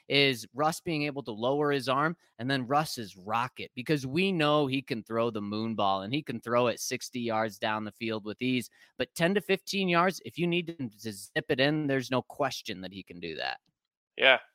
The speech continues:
Speaker 2: it's, it's kind of fun to watch. It almost surprised me today how much he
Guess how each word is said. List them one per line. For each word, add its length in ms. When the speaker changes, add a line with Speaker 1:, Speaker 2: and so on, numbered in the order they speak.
Speaker 2:
it's, 420
it's 240
kind 220
of 60
fun 120
to 100
watch. 360
It 100
almost 440
surprised 640
me 120
today 280
how 160
much 220
he 140